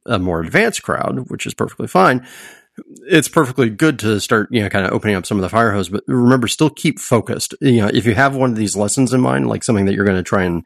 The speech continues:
educate people on, don't get too distracted and try and do too much at once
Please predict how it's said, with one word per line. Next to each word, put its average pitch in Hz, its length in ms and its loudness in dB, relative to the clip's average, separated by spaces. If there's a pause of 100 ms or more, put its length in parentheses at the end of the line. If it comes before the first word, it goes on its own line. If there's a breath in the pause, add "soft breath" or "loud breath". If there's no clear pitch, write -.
educate 127 320 2
people 143 220 -2
on, 147 100 -2 (580)
don't 139 340 2
get 139 260 -2
too 135 140 4
distracted 110 460 0
and 95 80 0
try 107 160 -2
and 98 140 0
do 98 220 2 (140)
too 117 280 4
much 110 220 2
at 104 80 -6
once 90 280 -2